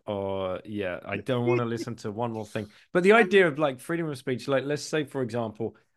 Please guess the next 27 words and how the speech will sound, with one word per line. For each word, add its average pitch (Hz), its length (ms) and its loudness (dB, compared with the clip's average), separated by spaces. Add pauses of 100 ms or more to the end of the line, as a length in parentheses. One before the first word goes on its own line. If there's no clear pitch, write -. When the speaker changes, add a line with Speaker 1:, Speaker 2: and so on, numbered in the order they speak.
(220)
Speaker 1:
I'm 151 240 2
watching 131 400 -2
something 110 340 -6
on 107 100 -6
television 101 680 -4
and 107 260 -6
you 120 160 -2
come 117 240 -2
in 98 380 -6
and 104 220 -8
you 107 140 -6
say, 104 360 -4
"Oh 135 240 2
my 107 180 -4
God, 107 340 -4
Daddy, 101 240 -2
that's 107 240 -4
so 117 160 -2
boring. 107 480 -2
Why 110 180 -2
the 110 120 -4
hell 107 160 -4
are 101 40 -4
you 101 180 -4
watching 104 400 -6
that?" 107 260 -6 (580)
Uh, 110 280 -2